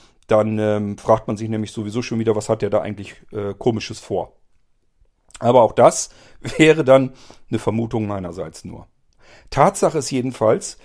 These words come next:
dass du nicht einfach irgendwie was vermuten kannst und als Wahrscheinlichkeit hinstellen kannst und vielleicht sogar öffentlich als Gegebenheit hinstellen kannst,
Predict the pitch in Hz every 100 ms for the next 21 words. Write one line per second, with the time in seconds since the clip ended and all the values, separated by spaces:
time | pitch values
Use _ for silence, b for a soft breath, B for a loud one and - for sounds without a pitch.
0 | b b 135 - - 135 143 - - 160
1 | 156 147 160 156 123 131 127 - - 120
2 | 139 220 175 185 190 - 123 - - 117
3 | 107 - 117 151 208 - 165 165 170 170
4 | - 165 165 165 185 196 - B B B
5 | 139 139 123 147 - 139 135 135 139 170
6 | - 120 120 - 107 - 117 98 131 156
7 | 190 170 202 - 185 - - 180 175 170
8 | 233 -